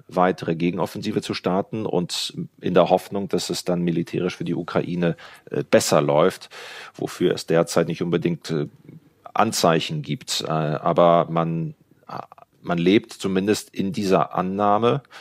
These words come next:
dass man diesen Kampf weiterführen muss, weil man schlicht und ergreifend keine andere Wahl hat. Zur Wahrheit gehört aber auch, dass die Menschen hier sehr viel Schmerz, sehr viel Leid erfahren und dass sich das Ganze natürlich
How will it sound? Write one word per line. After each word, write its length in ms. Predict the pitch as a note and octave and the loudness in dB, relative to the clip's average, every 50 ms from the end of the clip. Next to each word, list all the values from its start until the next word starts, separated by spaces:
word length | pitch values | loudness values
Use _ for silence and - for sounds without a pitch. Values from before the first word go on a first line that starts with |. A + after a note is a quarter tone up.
| - - - - - - - - _ _ _ - | -18 -18 -18 -18 -18 -20 -20 -20 _ _ _ -2
dass 280 | - E2+ E2 - - | 0 0 0 0 0
man 340 | G2+ G2+ G2+ G#2 G#2 G#2 G#2 - _ _ _ _ _ - - | 0 0 0 0 -2 -8 -10 -14 _ _ _ _ _ -6 -4
diesen 180 | F#2+ D#2+ F#2 | -4 -4 -4
Kampf 460 | - - - E2+ F#2 F#2+ - - - - | -2 0 0 0 0 -2 -6 -10 -10 -4
weiterführen 640 | - F#2 E2 E2 - F#2+ - - - G#2 G#2 G#2 G#2+ | 0 0 0 2 0 -2 -2 -2 -2 -2 -2 0 0
muss, 320 | A2 A#2+ C#3 - - - - - - - - - - - - | -2 -2 -2 -2 -6 -8 -10 -14 -18 -18 -18 -18 -14 -2 2
weil 200 | F2+ F2 F#2 F#2 | 4 4 4 4
man 300 | G2 G2 G2 G2+ F2 - | 4 2 2 0 -2 -6
schlicht 260 | - - - F2+ - | -4 -2 -2 -2 0
und 100 | F#2+ F2 | -2 -4
ergreifend 480 | F2+ - - F2 F2 F2+ - - F2 - | -4 -2 0 0 0 0 -2 -6 -8 -4
keine 280 | - G2+ F2+ F#2 F2 | -2 0 2 2 2
andere 340 | C2+ F2+ F#2 - F2+ E2 D2+ | 2 2 0 0 0 0 0
Wahl 300 | D#2 D2+ D#2+ - F#2 - | 0 0 0 0 0 0
hat. 240 | G#2+ - - - - - - - - - - _ - | -2 -2 -2 -4 -10 -18 -20 -20 -20 -20 -20 _ -2
Zur 180 | - G#3 F#3 D#3 | 2 2 6 8
Wahrheit 320 | F#2+ F#2+ G2 A2+ A2+ - | 8 8 8 6 4 2
gehört 260 | - G#2 G2+ G#2 - | 4 4 4 4 4
aber 240 | G#2 F#2+ G2+ - - | 4 4 4 2 2
auch, 320 | D2+ F2 G2 G#2+ - - - _ - | 2 2 2 2 0 -4 -12 _ -2
dass 460 | F2 F#2 G2 - - - - - - - - - - _ _ _ - - | 0 0 0 0 -2 -6 -6 -8 -10 -16 -20 -20 -20 _ _ _ -14 -8
die 320 | - F#2+ F#2 F#2 F2+ E2 - _ _ _ _ - | -4 -2 -2 -2 -2 -4 -6 _ _ _ _ -6
Menschen 380 | - E2+ F2 F2+ - - F#2+ F2+ | -4 -4 -4 -4 -6 -8 -8 -8
hier 260 | E2+ - F#2 F2+ E2+ | -6 -2 0 0 0
sehr 220 | D#2 F2+ F2+ F2+ | 2 2 0 0
viel 220 | - - F2+ E2+ D#2 | 0 -2 -4 -4 -4
Schmerz, 460 | - - E2 E2 E2 F2+ F#2+ F2+ - | -4 -4 -4 -2 -2 -2 -2 0 0
sehr 100 | F2+ E2 | 0 0
viel 180 | - - F2 E2 | 0 0 0 0
Leid 320 | E2 D#2+ D#2+ E2 D#2+ - | 2 2 2 2 2 0
erfahren 560 | - D#2 - - - D#2+ D#2 D#2 F2+ G2+ - | -2 -4 -2 0 0 2 2 2 0 -2 -4
und 220 | - E2 E2+ - - | -6 -6 -4 -2 -2
dass 140 | E2+ - | -2 -2
sich 120 | - - - | -4 -6 -4
das 220 | - D#2+ - - | -6 -6 -4 -4
Ganze 260 | - - - - - | -4 -4 -4 -4 -4
natürlich 560 | E2 E2 D#2 - - B2 G#2+ F2 E2+ - - | -4 -4 -4 0 2 4 4 4 4 2 -2